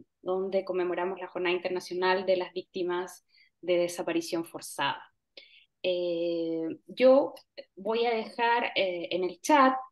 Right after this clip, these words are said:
un link, eh, para que ustedes puedan, eh, consultar,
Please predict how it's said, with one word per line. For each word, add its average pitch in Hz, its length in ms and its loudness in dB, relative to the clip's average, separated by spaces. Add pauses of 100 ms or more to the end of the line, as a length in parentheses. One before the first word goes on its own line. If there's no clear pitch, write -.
un 208 160 -6
link, 214 380 -6 (260)
eh, 170 380 -12 (580)
para 175 180 -2
que 175 100 -8
ustedes 208 380 -2
puedan, 220 560 2
eh, 156 260 -10
consultar, 202 840 2